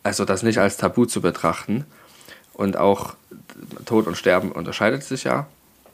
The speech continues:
Sterben führt zum Tod, so. Aber dass auch, wie gesagt, das abläuft in so einem Körper, was es da so für Phasen gibt. Da gibt's tausend Modelle,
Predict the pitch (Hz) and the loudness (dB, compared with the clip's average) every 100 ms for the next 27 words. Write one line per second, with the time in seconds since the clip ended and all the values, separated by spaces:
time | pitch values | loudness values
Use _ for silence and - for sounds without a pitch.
0 | _ _ - - - - 87 82 - 80 | _ _ -20 -20 -16 -2 -2 0 -6 -8
1 | - 85 127 151 - - - - - - | -4 0 0 0 -6 -4 -4 -8 -20 -18
2 | - - - - - 92 95 98 98 95 | -18 -18 -8 -2 0 4 6 6 6 4
3 | - - - - 101 104 - 110 - 117 | 0 -8 -14 -6 2 2 4 4 6 4
4 | 117 107 104 101 - 123 - 92 82 80 | 4 2 2 0 0 0 4 6 6 2
5 | - - - _ 104 101 98 90 - - | -4 -12 -14 _ -2 2 2 2 -2 0
6 | 101 98 92 80 80 95 104 - 85 - | 4 4 4 2 2 0 0 0 0 -2
7 | - - 101 92 85 87 92 104 90 78 | -12 -6 -4 -4 -2 2 2 2 -4 -6
8 | - 85 92 90 - 104 120 104 98 87 | -4 -4 -2 -2 2 4 6 2 0 2
9 | 98 95 95 | 4 4 2